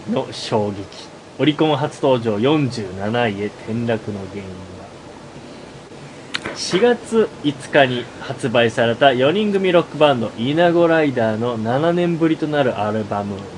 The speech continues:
Get Up Youthがオリコンの週間シーディーアルバムランキングで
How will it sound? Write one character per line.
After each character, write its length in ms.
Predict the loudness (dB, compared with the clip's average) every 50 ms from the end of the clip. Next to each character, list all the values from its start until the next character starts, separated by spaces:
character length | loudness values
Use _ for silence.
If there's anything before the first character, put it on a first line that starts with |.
| -8 -2
Get 320 | 0 0 2 2 4 4 4
Up 220 | 2 2 -2 2
Youth 220 | 4 6 6 6 4 0 -8 -16 -18 -10 -2
が 220 | 2 2 2 2 2 -2 -12 -18 -18 -18 -18 -8 0
オ 100 | 2 2 4
リ 100 | 4 2
コ 180 | 2 2 2
ン 80 | 4 2
の 140 | 0 -2 -2
週 380 | -6 -10 -4 0 0 0 0
間 300 | 0 -2 -2 -2 -2 -4 -6
シ 220 | -4 -2 0 0
ー 100 | 0 0
デ 60 | 0 0 0 0
ィ 20 |
ー 60 | 2 2
ア 60 | 2
ル 100 | 4 4
バ 140 | 2 2 2
ム 140 | 2 2
ラ 140 | 2 2 2
ン 60 | 2
キ 160 | -2 -6 -10 -12
ン 80 | -12 -8 -6
グ 60 | -4
で 80 | -4 -4